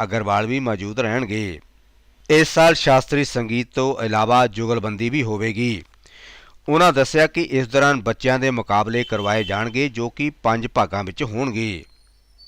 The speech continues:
ਉਨ੍ਹਾਂ ਦਾ ਕਹਿਣਾ ਹੈ ਕਿ ਭਾਰਤ ਅਤੇ ਵਿਦੇਸ਼ਾਂ ਦੇ ਪ੍ਰਸਿੱਧ ਕਲਾਕਾਰ, ਜਿਨ੍ਹਾਂ ਦੇ ਵਿੱਚ ਪੰਡਿਤ ਅਸ਼ਵਨੀ ਬੇਦੇ, ਪੰਡਿਤ ਸੰਜੀਵ ਅਭਿਅੰਕਰ, ਪੰਡਿਤ ਸਾਜਨ ਮਿਸ਼ਰਾ, ਪੰਡਿਤ ਸ਼ੈਲੇਸ਼ ਭਾਗਵਤ,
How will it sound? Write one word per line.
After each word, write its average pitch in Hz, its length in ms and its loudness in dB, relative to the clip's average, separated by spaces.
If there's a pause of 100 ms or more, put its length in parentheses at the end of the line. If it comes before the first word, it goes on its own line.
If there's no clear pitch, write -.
(260)
ਉਨ੍ਹਾਂ 147 220 4
ਦਾ 147 100 6
ਕਹਿਣਾ 131 260 2
ਹੈ 139 120 4
ਕਿ 151 220 -2
ਭਾਰਤ 113 460 2
ਅਤੇ 131 180 0
ਵਿਦੇਸ਼ਾਂ 113 440 -2
ਦੇ 131 120 0
ਪ੍ਰਸਿੱਧ 123 520 -2
ਕਲਾਕਾਰ, 117 540 2
ਜਿਨ੍ਹਾਂ 110 300 -2
ਦੇ 120 80 0
ਵਿੱਚ 120 260 -2 (140)
ਪੰਡਿਤ 113 400 -2 (260)
ਅਸ਼ਵਨੀ 120 500 -4 (180)
ਬੇਦੇ, 101 520 -4 (600)
ਪੰਡਿਤ 131 500 4
ਸੰਜੀਵ 117 500 -2 (200)
ਅਭਿਅੰਕਰ, 104 580 -4 (440)
ਪੰਡਿਤ 135 560 2
ਸਾਜਨ 117 380 0
ਮਿਸ਼ਰਾ, 104 500 -2 (600)
ਪੰਡਿਤ 135 680 2
ਸ਼ੈਲੇਸ਼ 117 520 0
ਭਾਗਵਤ, 98 500 -6